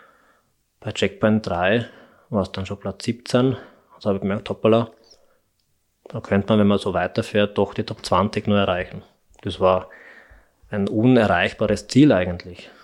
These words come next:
Und dann habe ich die Strategie geändert und bin einfach eine Spur schneller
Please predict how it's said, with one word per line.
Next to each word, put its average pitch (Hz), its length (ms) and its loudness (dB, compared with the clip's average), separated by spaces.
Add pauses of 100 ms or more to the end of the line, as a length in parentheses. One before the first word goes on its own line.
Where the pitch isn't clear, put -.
(180)
Und 98 240 -4
dann 101 200 4
habe 107 200 2
ich 98 80 2
die 101 300 -4
Strategie 104 480 -6
geändert 117 480 2 (840)
und 107 140 -4
bin 104 180 2
einfach 104 600 -2 (440)
eine - 80 -6
Spur - 260 0
schneller 107 540 -2